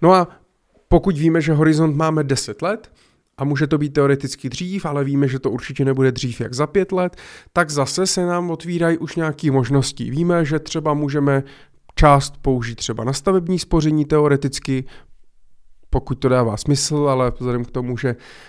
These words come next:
teďka na stavební spoření i se státní podporou jsem schopný dostat nějakých pět, pět a půl procenta a já jsem schopný to dostat na spořícím účtu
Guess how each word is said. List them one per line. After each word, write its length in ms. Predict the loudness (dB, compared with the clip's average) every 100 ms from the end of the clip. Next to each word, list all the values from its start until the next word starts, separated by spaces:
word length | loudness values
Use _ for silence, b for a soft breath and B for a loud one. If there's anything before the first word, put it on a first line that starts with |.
| B -8
teďka 300 | -8 -4 -4
na 80 |
stavební 400 | -4 -4 -4 -4
spoření 500 | -6 -4 -2 0 -2
i 60 | -2
se 100 | -4
státní 380 | -4 -4 -4 -6
podporou 420 | -6 -6 -4 -4
jsem 160 | -6 -8
schopný 400 | -6 -4 -2 -4
dostat 300 | -4 -6 -6
nějakých 360 | -6 -6 -6
pět, 260 | 0 0 0
pět 220 | -4 -2
a 60 | -4
půl 180 | -6
procenta 640 | -4 -4 0 0 0 -2 -4
a 80 | -6
já 120 | -6
jsem 160 | -4 -6
schopný 340 | -6 -8 -6
to 80 | -4
dostat 260 | -4 -4 -4
na 80 | -4
spořícím 500 | -4 -4 -4 -2 -2
účtu 360 | -2 -2 -4